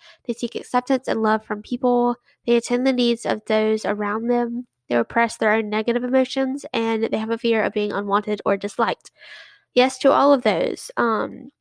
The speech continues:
I feel like I can understand the needs of others. Um, I feel like I'm pretty good at kind of seeing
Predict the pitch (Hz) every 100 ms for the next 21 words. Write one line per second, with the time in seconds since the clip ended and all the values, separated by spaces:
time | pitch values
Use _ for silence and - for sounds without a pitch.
0 | _ _ _ _ - - _ 247 247 262
1 | 262 254 240 233 - - 226 233 226 226
2 | 220 226 220 - 220 226 220 220 226 -
3 | 214 226 240 247 - - 220 214 214 214
4 | 240 - - 226 226 233 226 220 - 220
5 | 214 - - - - - _ - 311 349
6 | 392 392 381 381 - - 269 269 - -
7 | - - 254 269 269 254 233 233 247 240
8 | 233